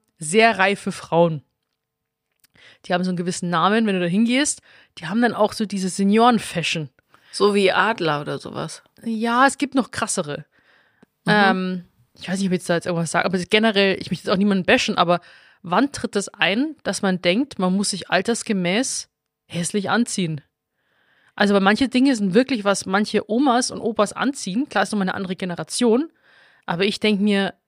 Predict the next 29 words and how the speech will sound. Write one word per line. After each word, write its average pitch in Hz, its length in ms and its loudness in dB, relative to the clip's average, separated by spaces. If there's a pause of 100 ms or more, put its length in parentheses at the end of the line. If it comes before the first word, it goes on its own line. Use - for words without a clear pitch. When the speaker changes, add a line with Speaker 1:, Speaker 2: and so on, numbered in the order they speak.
(120)
Speaker 1:
ich - 180 -12
würd 196 100 -2
sowas 196 300 -4
doch, 185 240 -2 (340)
nee, 151 440 -10
ich 156 120 -10
will 233 140 6
nicht, 349 180 0 (200)
ah, 196 200 6
noch, 202 220 -2
noch - 280 4
älter 233 300 4
durch 208 120 -2
die 190 100 -4
Klamotten 196 440 -2
aussehen. 160 560 -6 (520)
Also 190 140 2
ich 175 60 -2
will 208 140 4
immer 294 180 6
noch, 202 300 2
bis 190 220 0
ich 196 200 -4
achtzig - 360 -2
bin, 214 160 0
auch 185 180 -4
Vans 196 340 4
tragen 175 520 0
und, 175 300 -2